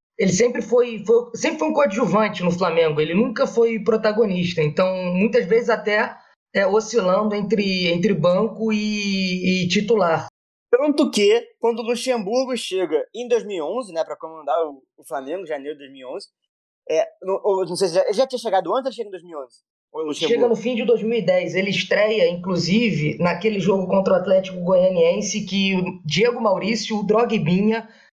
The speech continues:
Speaker 1: des-, entra no jogo e, e decide pro, pro Flamengo.
Speaker 2: Falamos de Droguinha no último, no último episódio, inclusive, falando de Hernani Brocador. É, e aí, ele,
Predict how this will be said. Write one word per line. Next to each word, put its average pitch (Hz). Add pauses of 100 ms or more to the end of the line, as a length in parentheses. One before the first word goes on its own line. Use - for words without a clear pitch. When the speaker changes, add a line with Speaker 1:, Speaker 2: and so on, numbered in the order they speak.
Speaker 1:
des-, 202
entra 220
no 190
jogo 202
e, 185
e 180
decide 190
pro, 180
pro 175
Flamengo. 151 (600)
Speaker 2:
Falamos 175
de 202
Droguinha 175
no 170
último, 165
no 160
último 160
episódio, 147
inclusive, 139
falando 147
de 147 (240)
Hernani 160
Brocador. 156 (840)
É, 151 (200)
e 180
aí, 190
ele, 208